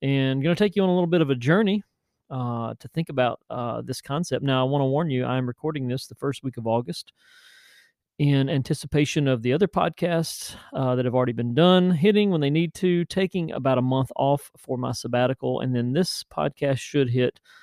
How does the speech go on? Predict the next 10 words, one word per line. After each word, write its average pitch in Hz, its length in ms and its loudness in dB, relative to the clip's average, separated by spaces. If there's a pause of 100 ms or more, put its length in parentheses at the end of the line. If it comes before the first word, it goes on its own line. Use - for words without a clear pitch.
(340)
around 139 300 2
the 131 80 0
first - 500 -2
or 123 60 -4
second - 360 -8
week 127 200 -6
of 113 100 -4
October, 113 680 -4
which 214 760 6 (760)
October 202 840 6